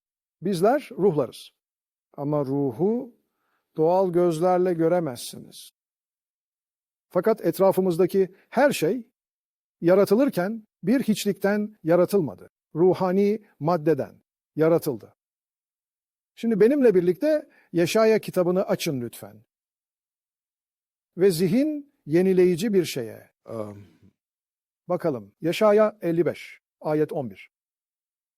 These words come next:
Yeşaya elli beş, ayet on bir.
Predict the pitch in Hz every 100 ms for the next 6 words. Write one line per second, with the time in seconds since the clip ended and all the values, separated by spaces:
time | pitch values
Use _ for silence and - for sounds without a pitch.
0 | _ _ _ _ _ _ _ _ _ _
1 | _ _ _ - 165 165 208 208 208 214
2 | 202 - _ - 160 165 170 202 196 175
3 | 151 165 180 175 151 110 - - -